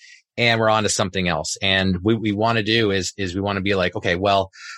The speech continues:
how do we keep that going? Like, what could we be doing?" Like, if you're running a session, right? If you were presenting or running a session, what could you be doing to help engage with that? And we've got a few tips here for you.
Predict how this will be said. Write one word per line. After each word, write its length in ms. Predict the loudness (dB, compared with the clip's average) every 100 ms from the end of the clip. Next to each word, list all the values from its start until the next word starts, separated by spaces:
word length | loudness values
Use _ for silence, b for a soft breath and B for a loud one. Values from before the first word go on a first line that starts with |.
| -8
how 240 | 0 2
do 80 | 4
we 300 | 2 2 0
keep 320 | -2 -2 0
that 240 | 0 0 2
going? 380 | 2 4 2
Like, 180 | 2 0
what 300 | 0 -2 -2
could 180 | -2 -2
we 140 | 0 -2
be 160 | -2
doing?" 400 | -2 0 0 -2 -8 _ -2
Like, 180 | -2 0
if 100 | -2
you're 260 | -2 -2 0
running 540 | 2 4 4 2 -2 -8 _ _
a 80 | -2
session, 500 | 0 -2 -2 -4 -2
right? 140 | 0
If 140 | 0 0
you 80 | -2
were 80 |
presenting 760 | -2 -2 0 2 2 2 -2 -2
or 340 | 0 2 0 B B -4
running 240 | 0 2 0
a 40 |
session, 280 | 0 -2 -2
what 140 | -2
could 100 | 0
you 120 | 0 0
be 100 | 0
doing 460 | 2 2 2 0 B B -2
to 80 | 0
help 320 | 2 2 0
engage 640 | -2 2 2 2 0 -4 B B -6
with 140 | -2 2
that? 200 | 2 2
And 160 | 2
we've 140 | 2 2
got 100 | 0
a 60 |
few 160 | -2 -6
tips 260 | -6 -6
here 160 | -8 -8
for 140 | -6
you. 80 | -6